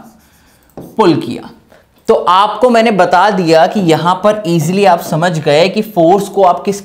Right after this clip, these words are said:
दो words में define कर सकते हैं, किसमें, एक pull में और एक push में,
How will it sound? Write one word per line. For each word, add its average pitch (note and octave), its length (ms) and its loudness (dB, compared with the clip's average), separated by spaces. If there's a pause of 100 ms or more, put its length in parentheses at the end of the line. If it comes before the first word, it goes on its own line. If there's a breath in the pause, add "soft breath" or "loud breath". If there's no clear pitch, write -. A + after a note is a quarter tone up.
दो F3 240 0
words E3+ 320 0
में F#3+ 100 -2
define D#3+ 340 -2
कर D#3 160 2
सकते D#3+ 300 -6
हैं, E3+ 160 -6
किसमें, F#3 580 -2 (400 loud breath)
एक D3 360 -4
pull F3 220 2
में A3 480 -2 (240 loud breath)
और C3+ 360 -2
एक E3 420 -2 (720)
push F3 300 -4
में, A#2 140 -14